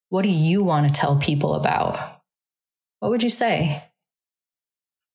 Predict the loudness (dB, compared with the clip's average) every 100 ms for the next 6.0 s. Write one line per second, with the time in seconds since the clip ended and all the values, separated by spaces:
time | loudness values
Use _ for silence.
0 | _ -2 -2 -2 -2 0 -2 0 0 0
1 | 2 2 2 0 0 0 0 0 2 2
2 | 0 -10 _ _ _ _ _ _ 0 0
3 | 0 -6 -6 -2 0 0 0 0 -2 -2
4 | -4 0 0 0 0 0 0 -2 -4 _
5 | _ -2 0 0 2 2 0 -4 -6